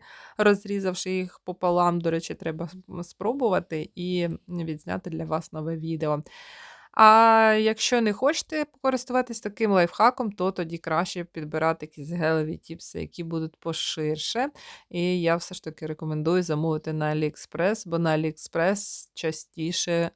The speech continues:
е, гелеві тіпси більш ширші йдуть. Я все ж таки підбираю під кожен ніготь гелеву тіпс, яка мені потрібна. Товщина дуже вражає, вони дуже товсті, вони суттєво відрізняються від тих, що я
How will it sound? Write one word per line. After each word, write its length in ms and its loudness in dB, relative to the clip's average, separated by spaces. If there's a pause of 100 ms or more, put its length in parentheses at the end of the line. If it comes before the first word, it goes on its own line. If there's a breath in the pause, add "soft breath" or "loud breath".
(140)
е, 280 -2 (280)
гелеві 340 2
тіпси 400 -10
більш 360 -2
ширші 340 -2
йдуть. 220 -12 (460 loud breath)
Я 120 4
все 160 4
ж 100 2
таки 220 -4
підбираю 800 4
під 200 -10
кожен 460 -2
ніготь 640 -2 (320)
гелеву 320 0
тіпс, 360 -6
яка 200 -4
мені 200 0
потрібна. 720 -4
Товщина 540 0
дуже 380 2
вражає, 640 2
вони 260 2
дуже 300 0
товсті, 640 -4
вони 500 0
суттєво 680 2
відрізняються 720 -2
від 220 -6
тих, 200 -4
що 160 -6
я 360 4